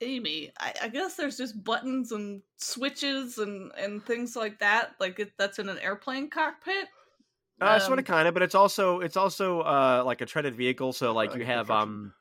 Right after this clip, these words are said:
Speaker 2: yeah, so you have levers and buttons, but it's also got a, like, a wheel, like a steering wheel. You know, it's, it's a car that has,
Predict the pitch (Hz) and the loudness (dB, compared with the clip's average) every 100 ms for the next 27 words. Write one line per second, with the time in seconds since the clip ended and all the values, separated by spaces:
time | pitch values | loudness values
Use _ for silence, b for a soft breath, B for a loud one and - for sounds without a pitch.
0 | _ _ _ _ _ 147 151 117 - 123 | _ _ _ _ _ 2 4 4 0 -2
1 | 123 135 156 135 147 135 135 123 110 123 | 0 0 0 -2 0 2 2 -4 0 -2
2 | 143 139 147 180 202 165 139 113 131 113 | -2 -6 -4 0 0 4 2 2 -2 -4
3 | 107 131 110 101 101 104 - 151 104 98 | -4 -2 -2 -2 -6 -8 -6 -4 -4 -6
4 | 101 117 120 113 - 135 135 - 156 156 | -10 -8 -6 -4 -6 -6 -6 0 4 4
5 | 113 110 113 110 | 2 0 0 -2